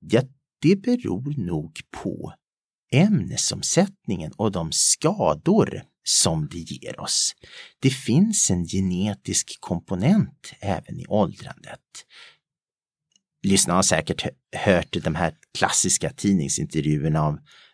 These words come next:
man intervjuar, eh, någon gammal tant eller farbror som blivit hundratio eller något sånt och frågar, eh, hur blev tant så gammal?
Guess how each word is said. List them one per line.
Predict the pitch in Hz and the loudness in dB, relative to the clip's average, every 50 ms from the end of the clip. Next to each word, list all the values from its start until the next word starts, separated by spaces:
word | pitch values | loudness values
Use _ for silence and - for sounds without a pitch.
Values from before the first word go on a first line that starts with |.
| _ _ | _ _
man | - 78 78 78 71 - | -4 -2 -2 -2 -2 -4
intervjuar, | - 87 78 - 80 76 78 76 73 64 69 73 76 73 73 67 | -6 -10 -8 -6 -4 -2 0 0 0 0 0 0 0 -2 -4 -6
eh, | 71 67 67 - - - - - - - - - - - _ _ _ - | -6 -6 -8 -8 -10 -12 -14 -16 -18 -20 -20 -20 -20 -20 _ _ _ -18
någon | - 65 | -14 -10
gammal | 65 - 85 101 | -4 0 0 2
tant | 98 - 117 117 110 104 98 - - | 2 4 4 2 2 2 0 0 0
eller | 95 92 92 95 95 95 | 2 2 2 2 2 2
farbror | 92 - 127 123 117 107 98 | 2 4 4 4 4 4 2
som | 101 - 113 110 | 2 2 2 0
blivit | 117 117 110 - | -2 -4 -4 -2
hundratio | - 117 117 123 123 127 - 165 185 180 135 107 120 160 202 196 - _ - - - - - - _ - | 0 0 2 2 0 0 2 2 2 2 4 4 4 4 4 2 -2 _ -20 -20 -18 -20 -20 -20 _ -2
eller | - 160 180 | 0 2 4
något | 196 208 202 - | 4 2 2 2
sånt | - 165 160 208 208 - - - - 135 | 4 4 4 4 0 -2 -6 -10 -8 -4
och | - 127 120 - - | -2 -4 -4 -4 -4
frågar, | - 143 147 135 107 87 90 95 104 98 98 104 101 | -2 2 2 4 4 4 4 6 6 6 6 6 4
eh, | 92 | 2
hur | 92 - 107 143 139 127 | -2 -4 -4 -4 -6 -8
blev | - - 90 82 | -8 -8 -6 -6
tant | - - - - - 82 76 - - | -6 -6 -6 -4 -2 -2 -2 0 0
så | - - - - 78 | 0 0 0 -2 -6
gammal? | - - 98 85 71 - 82 73 - - - | -4 -2 -2 -2 -2 0 -2 -2 -2 -4 -6